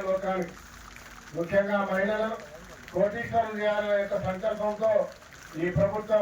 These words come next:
రేవంత్ రెడ్డి గారి ప్రభుత్వం అద్భుతంగా ముందుకు పోతా ఉంది.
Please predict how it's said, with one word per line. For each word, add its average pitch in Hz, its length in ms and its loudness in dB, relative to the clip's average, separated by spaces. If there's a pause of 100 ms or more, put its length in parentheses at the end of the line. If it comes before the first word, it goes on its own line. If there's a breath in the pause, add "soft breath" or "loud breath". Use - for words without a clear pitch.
(120)
రేవంత్ 202 280 0
రెడ్డి 196 200 -2
గారి 190 160 2
ప్రభుత్వం 208 420 -2 (840)
అద్భుతంగా 214 460 2 (100)
ముందుకు 202 280 -6
పోతా 214 320 2
ఉంది. 220 160 -6